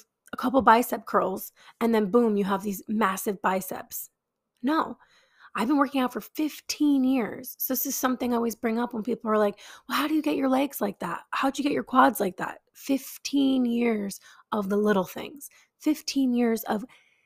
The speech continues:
consistency, of showing up and doing it over and over and over, knowing that I'm trusting the process,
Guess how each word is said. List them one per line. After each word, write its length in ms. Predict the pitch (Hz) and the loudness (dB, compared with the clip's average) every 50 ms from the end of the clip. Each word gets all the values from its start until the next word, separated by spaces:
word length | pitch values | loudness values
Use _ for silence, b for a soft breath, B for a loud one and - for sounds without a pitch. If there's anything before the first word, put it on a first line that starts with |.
| b b | b b
consistency, 920 | - - 254 240 220 - - 285 254 - - 254 214 202 - - - - - - | -4 0 0 0 0 2 0 0 0 0 -2 -2 -4 -4 -4 -4 -6 -6 -6 -8
of 80 | - 190 | -10 -8
showing 400 | - - - 233 226 247 254 240 | -6 -4 -2 0 2 2 2 2
up 180 | 226 214 214 - | 0 0 -2 -4
and 120 | - 214 202 | -6 -4 -2
doing 280 | 220 220 220 208 196 | 0 2 2 2 2
it 140 | 190 180 - - | 0 -4 -6 -4
over 440 | - 208 220 240 247 220 202 190 | 0 4 6 6 6 6 4 0
and 100 | 196 190 | -2 -2
over 300 | - 202 214 220 214 208 | 0 0 0 0 0 -2
and 100 | 202 208 | -4 -2
over, 340 | 196 202 233 226 196 185 190 | 0 2 2 2 2 2 0
knowing 580 | 196 202 214 247 294 302 269 202 180 180 196 208 B B B B B B | 0 0 2 2 2 2 2 0 0 -2 -4 -4 B B B B B B
that 100 | 226 208 | -2 0
I'm 200 | 202 208 202 196 | 2 0 0 -2
trusting 560 | - - 262 269 233 - - - 220 214 208 | -2 0 0 0 0 0 -4 -2 -2 0 0
the 60 | 208 | -2
process, 760 | 202 - - 190 190 180 - - - - - - - - - | -4 0 2 2 2 2 -2 -8 -14 -16 -16 -20 -20 -20 -20